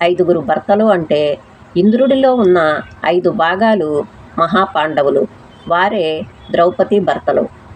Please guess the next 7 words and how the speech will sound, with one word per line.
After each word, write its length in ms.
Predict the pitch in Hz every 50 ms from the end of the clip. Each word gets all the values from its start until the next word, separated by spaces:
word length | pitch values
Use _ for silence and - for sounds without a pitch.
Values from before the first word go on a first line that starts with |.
| - - - -
ఇది 260 | 196 190 175 180 170 175
మహాభారతం 920 | 175 156 156 170 196 196 208 196 214 208 202 202 196 - 202 190 196 190 - - 165 156
ఆది 160 | 156 196 190
పర్వం, 460 | - 180 175 170 170 185 180 180 - 254
ద్రౌపది 540 | 220 214 - 165 175 175 - 190 190 202 202
స్వయంవర 580 | 196 - 175 165 170 180 185 185 185 185 185
పర్వం 460 | 175 - 185 160 156 165 170 175 175